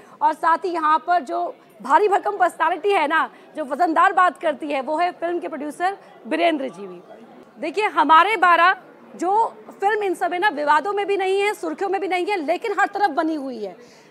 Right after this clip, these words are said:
विवादों में इसलिए नहीं कहूँगी क्योंकि ये फिल्म एक पॉजिटिव मैसेज देने के लिए बनाई गई है, इसलिए जो विवाद खड़ा कर रहे हैं वो विवाद निराधार है। फिल्म की अगर हम, मैं वेटेज की बात करूँ तो फिल्म को कैंस में स्टैंडिंग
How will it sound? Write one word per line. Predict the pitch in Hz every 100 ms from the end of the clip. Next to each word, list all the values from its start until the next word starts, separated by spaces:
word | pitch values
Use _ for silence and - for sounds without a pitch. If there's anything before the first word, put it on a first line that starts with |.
| -
विवादों | 294 370 370 440
में | 466
इसलिए | 605 - 415
नहीं | 415 415
कहूँगी | 339 330 392
क्योंकि | 359 370
ये | 311 381
फिल्म | - 359 349
एक | 403 -
पॉजिटिव | 277 269 381 285
मैसेज | 269 254 285
देने | 262 294
के | 349
लिए | 370
बनाई | 294 247 202
गई | 196
है, | 185 170 - - -
इसलिए | 330 392 403
जो | 269 339
विवाद | 302 320 381
खड़ा | - 381 392
कर | 381 370
रहे | 370
हैं | 370 381 403 - - 285
वो | 330
विवाद | 349 349 392 - -
निराधार | 285 320 262 247 220
है। | 190 170 _ _ _ _ _
फिल्म | 392 440 480 415
की | 403 440 453 453 - _ -
अगर | 277 392
हम, | 427
मैं | 370 392
वेटेज | 302 320 392
की | 370
बात | 269 262 254
करूँ | - 320
तो | 359
फिल्म | 277 330 381 381
को | 330 320 359
कैंस | - - - 311 370 359
में | 311 349 381 -
स्टैंडिंग | - 330 339 392